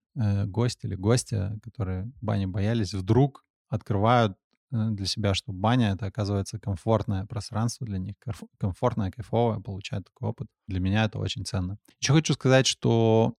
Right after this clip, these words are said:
я сейчас чаще бываю в Екатеринбурге, много времени тут провожу по семейным делам, и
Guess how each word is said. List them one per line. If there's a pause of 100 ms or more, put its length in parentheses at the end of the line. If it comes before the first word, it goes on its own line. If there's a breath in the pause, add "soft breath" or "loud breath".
(140)
я
сейчас
чаще
бываю
в
Екатеринбурге, (160)
много
времени
тут
провожу
по
семейным
делам,
и